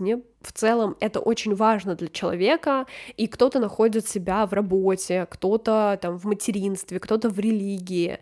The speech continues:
Важно заметить, что на нашу жизнь еще огромную роль влияет стресс. Его стоит исключать из жизни, как и общение с какими-то людьми, которые вам неприятные, меньше, возможно, соцсетей, чтобы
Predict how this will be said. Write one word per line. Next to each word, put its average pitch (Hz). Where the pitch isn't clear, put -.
Важно 214
заметить, 196
что -
на 185
нашу 214
жизнь 302
еще 233
огромную 220
роль 240
влияет 226
стресс. -
Его 214
стоит 269
исключать 214
из 254
жизни, 240
как 214
и 208
общение 214
с 202
какими-то 202
людьми, 202
которые 202
вам 185
неприятные, 190
меньше, 240
возможно, 208
соцсетей, 226
чтобы 196